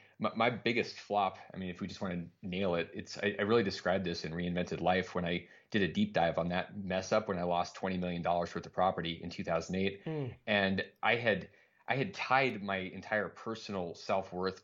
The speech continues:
Speaker 1: to my net worth, and I had a five million dollar net worth. It sounded very cool. I was driving a Ferrari and all this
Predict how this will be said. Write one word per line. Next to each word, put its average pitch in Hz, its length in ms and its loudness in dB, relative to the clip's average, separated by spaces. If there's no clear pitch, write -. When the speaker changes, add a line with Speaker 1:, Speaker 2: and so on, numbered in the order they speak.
Speaker 1:
to 101 300 -2
my 92 120 0
net 113 260 2
worth, 85 400 -4
and 98 200 -4
I 98 40 -2
had 95 220 2
a 87 160 -2
five 92 340 0
million 90 240 -4
dollar 87 240 0
net 85 240 -2
worth. 98 220 0
It - 60 -14
sounded 90 260 -2
very 95 160 0
cool. 92 300 0
I - 20 0
was 90 100 -4
driving 87 240 0
a 92 40 -2
Ferrari 90 440 2
and 87 80 -4
all 90 80 -2
this 87 220 -6